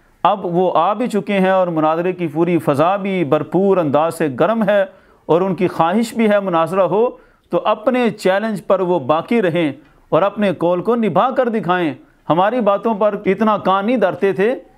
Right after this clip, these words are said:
अब मैं इस पर इतना ही कहूँगा, शाह साहब, अपने मन में डूब कर पा जा सुरागे ज़िंदगी, तू अगर मेरा नहीं बनता ना बन, अपना तो बन,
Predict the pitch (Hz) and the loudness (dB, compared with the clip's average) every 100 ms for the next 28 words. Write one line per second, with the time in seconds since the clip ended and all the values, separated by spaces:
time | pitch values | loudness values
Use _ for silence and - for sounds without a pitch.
0 | _ _ - 180 208 214 208 208 202 208 | _ _ -2 0 0 0 -2 -2 -2 0
1 | 254 233 190 202 240 202 165 - - 165 | 0 0 0 2 2 2 0 -4 0 0
2 | 160 202 233 - 202 208 285 285 247 233 | 2 0 0 -2 -2 0 0 2 2 2
3 | 233 190 208 185 190 180 175 185 175 180 | 0 2 0 0 0 0 0 0 2 2
4 | 170 175 160 160 156 131 180 175 151 196 | 0 0 0 0 -2 -4 -2 -2 0 -2
5 | 240 - - - _ 190 214 202 185 185 | -4 -12 -20 -20 _ 2 2 2 2 2
6 | 175 175 196 190 180 196 160 160 180 196 | 0 2 0 0 -2 0 -2 0 0 0
7 | 180 160 226 190 - 202 220 208 165 254 | 0 0 -2 -2 -2 -2 0 -2 0 -2